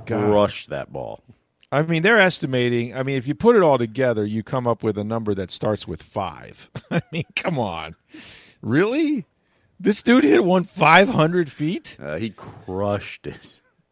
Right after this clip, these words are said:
Speaker 1: It was,
Speaker 2: First
Speaker 1: it
Speaker 2: pitch,
Speaker 1: wasn't,
Speaker 2: too.
Speaker 1: it wasn't no doubter. No sooner had, literally, I think Dwayne Stats, uh, was doing the T V game, and he goes, "And the number one prospect in baseball." Oh, and he dressed that one. That one's way out of here.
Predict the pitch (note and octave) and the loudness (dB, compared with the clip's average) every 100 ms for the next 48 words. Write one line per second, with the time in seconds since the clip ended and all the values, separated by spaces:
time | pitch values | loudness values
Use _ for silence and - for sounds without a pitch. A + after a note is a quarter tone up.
0 | _ G#2+ B2 C3 C3 B2 B2 C#3+ C3 B2 | _ 0 4 6 4 4 4 6 4 0
1 | A2+ A2 A2+ - A2+ B2+ C#3 - D#3+ B2+ | 0 -2 -8 -8 -2 2 2 0 -2 0
2 | A#2 F#2+ G#2+ G#2+ F#2 - _ - G#3 A3+ | 0 0 -2 -2 -4 -14 _ 6 6 6
3 | - A3+ G3+ C#3+ C3 B2+ G#2 - _ _ | 4 2 2 4 4 2 0 -10 _ _
4 | - C3+ F#3 D3+ B2+ B2 D3 A#2 B2 C3 | -4 2 4 4 2 0 -6 -4 -4 -2
5 | C#3 B2+ - B2+ B2+ B2 - - A2+ G#2+ | -4 -6 0 2 2 -2 -10 -14 -10 -8
6 | A#2 G#2+ - B2+ A#2 G2+ B2 A#2 A#2 A#2 | -4 -4 -4 -6 -6 -8 -8 -6 -8 -6
7 | A#2 A2+ G#2+ A2 G#2+ G#2+ G2+ - _ _ | -6 -4 -6 -4 -2 -2 -2 -10 _ _
8 | _ - E3+ G3+ B2 D#3+ F3+ E3 F3 E3+ | _ -12 -8 -6 -4 -4 0 0 -2 -4
9 | - E3+ F#3 - E3 D#3 C#3+ C#3 B2 D#3 | -2 -2 -2 -2 -4 -4 -6 -6 -2 -2
10 | F3+ - F#3+ G3+ E4 E4+ C#4 A3+ F3+ F#3 | -2 4 8 10 12 12 10 8 6 6
11 | C4+ - G3+ B3+ C4 E3 D3+ F3+ A#3+ G3 | 6 4 2 4 4 2 0 -2 -2 -2
12 | D3 D3 G#3 C4+ A3+ C#3 C3 A#2+ A2+ | -4 -2 0 0 0 -2 -2 -4 -8